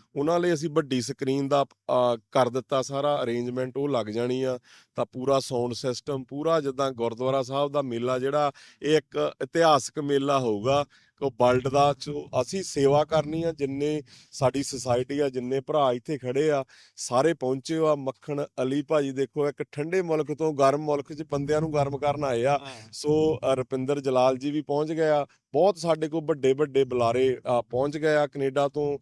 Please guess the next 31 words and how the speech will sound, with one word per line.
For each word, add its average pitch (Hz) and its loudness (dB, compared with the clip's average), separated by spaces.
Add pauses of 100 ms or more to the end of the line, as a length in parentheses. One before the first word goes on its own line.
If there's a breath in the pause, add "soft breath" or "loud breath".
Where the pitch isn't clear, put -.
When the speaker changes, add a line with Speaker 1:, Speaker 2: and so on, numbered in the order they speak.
(300 soft breath)
Speaker 1:
ਇੰਡੀਆ 139 2
ਤੋਂ 143 -4
ਗਾਲਬ 127 0
ਜੀ 143 -6
ਵੀ 151 -4
ਪਹੁੰਚ 151 -4
ਗਏ 160 -2
ਆ। 151 2 (240 soft breath)
ਸੋ 135 -4
ਭਾਈ 139 2
ਤਾਂ 139 0
ਅਸੀਂ 139 0
ਸਵੇਰੇ, 131 4
ਅ, 127 0
ਕੱਲ੍ਹ 139 0
ਉਤਰੇ 147 0
ਆ। 147 2
ਤਾਂ 139 2 (600 soft breath)
ਬਹੁਤ, 190 4
ਅ, 170 6
ਬਾਕੀ 135 0
ਅਮਨ 139 2
ਆਪਣਾ 143 0
ਵੀਰ 127 -6
ਜਿਹੜਾ 135 -2
ਲੋਕਲ 135 -2
ਆ, 139 0
ਉਹ 127 -8
ਵੀ 151 -2
ਇੱਥੇ 151 -4
ਆ। 139 0